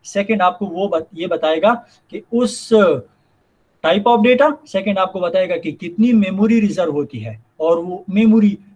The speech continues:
का amount आपको बताएगा। थर्ड आपको वो ये बताएगा कि इसका range क्या है, इसका range क्या है। दो types का data होता है आपके पास, एक होता है primitive data types और एक होता है non-primitive data types।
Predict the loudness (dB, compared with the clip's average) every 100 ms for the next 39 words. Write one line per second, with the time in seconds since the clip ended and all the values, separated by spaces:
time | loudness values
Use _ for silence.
0 | _ -4 -2 2 2 2 2 -2 -2 -6
1 | -2 -2 -2 -4 -6 _ -2 2 2 0
2 | -6 -10 -8 -8 -4 -4 -4 -6 -12 -6
3 | -4 -2 -2 -4 -12 -14 -14 -18 -20 -6
4 | -2 -2 -6 _ -6 -2 -2 -2 -8 -8
5 | -10 -16 _ _ -10 0 2 2 2 2
6 | 2 -2 -4 -2 -4 0 -2 -2 -10 -8
7 | -6 -4 -4 -6 -6 -2 -2 -2 _ _
8 | -4 -4 -2 0 0 0 -2 0 2 2
9 | 2 2 2 4 2 0 -2 -2 -2 -4
10 | -12 -10 -8 -6 -6 -4 -2 -2 -6 -2
11 | -2 -2 -6 -8 -8 -6 -8 -8